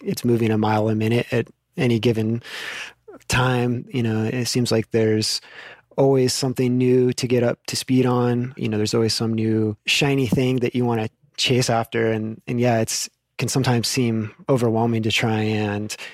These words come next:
get up to speed or get caught up, w-, you know, with some new technology. Fortunately, I, I feel like there's so many resources available, you know, whether they're, like, some standard documentation, th-, you know, that somebody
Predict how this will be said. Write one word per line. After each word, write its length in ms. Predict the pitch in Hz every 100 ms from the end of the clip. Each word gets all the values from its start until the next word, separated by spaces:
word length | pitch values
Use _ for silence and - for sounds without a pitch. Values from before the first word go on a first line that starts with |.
| -
get 120 | 131
up 120 | 120 -
to 100 | 110
speed 600 | - 113 117 113 113 117
or 140 | 117
get 180 | 110 -
caught 200 | 117 113
up, 200 | 113 -
w-, 300 | - - 113 -
you 80 |
know, 80 | 110
with 120 | 107
some 200 | - 117
new 140 | 113 110
technology. 840 | 123 - 110 113 117 113 113 117 - - - -
Fortunately, 640 | - 143 151 139 123 120
I, 220 | 117 113 -
I 60 | 113
feel 200 | 123 117
like 160 | 113
there's 160 | 113 -
so 380 | 127 120 113 110 - _ _ _ _ 170
many 340 | 127 117 110
resources 680 | 104 110 - 151 147 165 156
available, 840 | 156 165 165 165 160 165 165 165
you 120 | 131
know, 300 | 117 110 107 110 - - -
whether 360 | - 113 113 113
they're, 640 | 110 107 104 104 104 104 - -
like, 140 | 123
some 120 | 123 110
standard 560 | - 127 120 117 120 - - - -
documentation, 840 | 139 120 123 117 135 135 139 131 120
th-, 120 | - -
you 160 | 117
know, 120 | 110
that 140 | 107 -
somebody 580 | 123 113 110 107 113